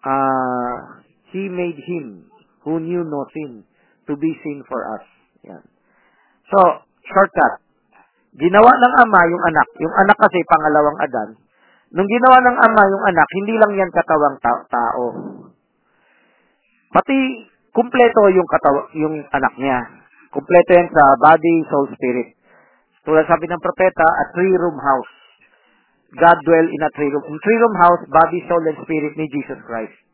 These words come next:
Yan. So, yung anak ay, kung tatanungin mo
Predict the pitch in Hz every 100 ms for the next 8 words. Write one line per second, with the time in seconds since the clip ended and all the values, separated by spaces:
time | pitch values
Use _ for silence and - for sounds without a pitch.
0 | _ _ _ _ _ _ _ 107 104 95
1 | _ _ _ _ _ _ _ _ 135 135
2 | 131 127 135 160 202 214 202 202 - 170
3 | 160 156 151 147 143 131 139 - 185 190
4 | 190 180 - 190 214 220 220 208 160